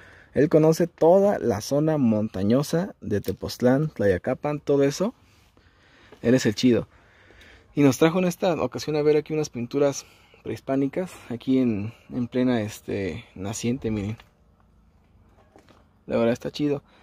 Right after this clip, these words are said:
Eso ya lo verán ustedes ahí en el, en el video que, que saquemos. Pero lo que les quiero decir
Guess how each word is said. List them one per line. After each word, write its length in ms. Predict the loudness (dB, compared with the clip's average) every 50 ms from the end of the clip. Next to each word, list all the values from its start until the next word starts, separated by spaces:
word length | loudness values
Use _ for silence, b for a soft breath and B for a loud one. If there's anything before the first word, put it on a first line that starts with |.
| b b b -6
Eso 160 | -2 0 2
ya 120 | 4 4
lo 120 | 4 4 4
verán 180 | 4 2 2
ustedes 340 | 0 -2 -2 -4 -4 -2 0 0
ahí 160 | 2 4 4
en 100 | 4 2
el, 320 | 2 0 -2 -6 -10 -14 -10 -6
en 120 | -2 0
el 60 | 2
video 300 | 4 6 6 6 6 4
que, 320 | 2 -2 -4 -4 -4 b b b b b _ -8
que 100 | -6 -4
saquemos. 500 | -4 -4 -2 0 0 2 0 0 -2 -6 _ B B B B B B B B B B B _
Pero 320 | 4 6 6 6 4 0 -2
lo 180 | -2 -2 -2 -2
que 100 | 0 -2
les 180 | -2 -2 -4
quiero 240 | -2 0 0 2 2
decir 380 | 2 0 0 0 0 -2 -2